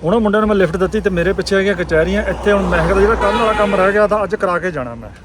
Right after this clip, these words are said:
ਅੱਜ ਠੀਕ ਆ ਮੌਸਮ, ਕੱਲ੍ਹ ਤਾਂ ਗਰਮੀ ਬਹੁਤ ਆਉਂਦੀ ਹੈ। ਜੇ ਮੈਂ ਮੋਟਰਸਾਈਕਲ ਲੈ ਕੇ ਆਇਆ ਕਾਕੇ ਵਾਲਾ, ਜਿੱਦਾਂ ਮੈਂ ਪਹਿਲਾਂ ਦੱਸਿਆ, ਤੇ ਜਾ ਕੇ ਹੁਣ ਫਿਰ ਮਹਿਕ ਦਾ ਕੰਮ ਕਰਾਵਾਂ। ਫਿਰ ਅੱਜ ਪ੍ਰਦੀਪ, ਪ੍ਰਦੀਪ ਏਜੰਟ ਕੋਲ ਵੀ ਜਾਣਾ, ਉਹਨੂੰ ਹਾਲੇ ਫੋਨ ਨਹੀਂ ਕਰਿਆ ਵੀ ਸ਼ਾਇਦ ਦਫ਼ਤਰ ਹੋਵੇ ਨਾ ਹੋਵੇ, ਦੇਖਦਾ ਮੈਂ।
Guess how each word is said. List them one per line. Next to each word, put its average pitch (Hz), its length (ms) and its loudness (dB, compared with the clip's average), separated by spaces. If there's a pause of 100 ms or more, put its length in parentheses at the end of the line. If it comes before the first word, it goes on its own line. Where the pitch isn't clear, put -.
(200)
ਅੱਜ 143 180 -12 (200)
ਠੀਕ 147 220 -10
ਆ 175 60 -6
ਮੌਸਮ, 156 260 -10
ਕੱਲ੍ਹ 156 200 -4
ਤਾਂ 190 80 -2
ਗਰਮੀ 143 360 -6
ਬਹੁਤ 147 240 -6
ਆਉਂਦੀ 127 180 -8
ਹੈ। 143 60 -4
ਜੇ 147 60 -6
ਮੈਂ 156 80 -6
ਮੋਟਰਸਾਈਕਲ 151 380 -6
ਲੈ 147 60 -4
ਕੇ 151 100 -6
ਆਇਆ 147 100 -4
ਕਾਕੇ 143 220 -8
ਵਾਲਾ, 147 120 -4
ਜਿੱਦਾਂ 143 180 -8
ਮੈਂ 143 60 -8
ਪਹਿਲਾਂ 147 240 -6
ਦੱਸਿਆ, 147 300 -8 (600)
ਤੇ 156 80 -6
ਜਾ 135 220 -2
ਕੇ 160 180 -6
ਹੁਣ 156 200 -4
ਫਿਰ 156 360 -4
ਮਹਿਕ 139 300 -4
ਦਾ 151 100 -6
ਕੰਮ 147 220 -6
ਕਰਾਵਾਂ। 131 360 -4 (1160)
ਫਿਰ 175 280 2
ਅੱਜ 175 160 0
ਪ੍ਰਦੀਪ, 175 580 0
ਪ੍ਰਦੀਪ 175 540 -2
ਏਜੰਟ 156 220 -4
ਕੋਲ 160 120 -4
ਵੀ 160 80 -4
ਜਾਣਾ, 165 160 -2
ਉਹਨੂੰ 175 180 -6
ਹਾਲੇ 160 140 -2
ਫੋਨ 147 240 -4
ਨਹੀਂ 160 100 -6
ਕਰਿਆ 156 140 -2
ਵੀ 156 60 -6
ਸ਼ਾਇਦ 151 240 -2
ਦਫ਼ਤਰ 143 280 -2
ਹੋਵੇ 143 200 0
ਨਾ 143 100 0
ਹੋਵੇ, 139 280 -2
ਦੇਖਦਾ 139 340 0
ਮੈਂ। - 140 -2